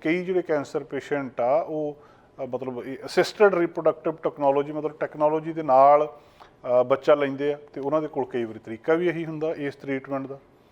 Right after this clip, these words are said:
ਉਹ ਜਿਹੜੇ ਬਹੁਤ ਨੌਜਵਾਨ, ਅ, ਮ-,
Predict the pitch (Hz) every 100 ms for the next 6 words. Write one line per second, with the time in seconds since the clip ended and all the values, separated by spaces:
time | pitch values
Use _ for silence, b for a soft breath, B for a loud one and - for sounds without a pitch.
0 | b b _ _ 156 156 170 170 117 123
1 | 170 180 165 135 120 120 127 160 160 127
2 | 135 180 _ _ _ _ - 123 120 123
3 | 107 107